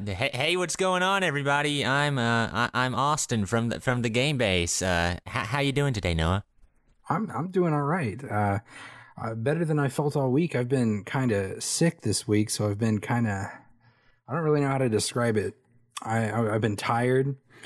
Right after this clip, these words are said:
Speaker 2: and I just feel like I've been in a fog, but today is probably the best I felt all week.
Speaker 1: Dang.
Speaker 2: So
Speaker 1: So it's, it's just been like a, li-, like a cold, like, not like a, a, like, a big diagnosed sickness?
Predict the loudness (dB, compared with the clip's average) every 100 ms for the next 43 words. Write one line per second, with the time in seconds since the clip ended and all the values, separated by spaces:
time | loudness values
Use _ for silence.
0 | -12 0 2 2 0 0 2 2 0 0
1 | 2 2 0 0 0 0 0 -2 -2 -2
2 | 0 2 2 0 -2 -2 0 0 0 0
3 | -2 -4 -2 -2 0 0 0 -2 -8 -18
4 | -16 -4 0 0 0 -4 -8 -2 0 2
5 | 0 0 0 0 2 2 2 0 2 0
6 | 0 -4 -8 -4 0 2 2 0 -2 0
7 | 0 2 0 0 0 0 0 -4 -2 0
8 | 2 0 0 0 -2 -6 -14 -6 -4 -2
9 | -2 0 2 0 0 0 0 0 -2 0
10 | -2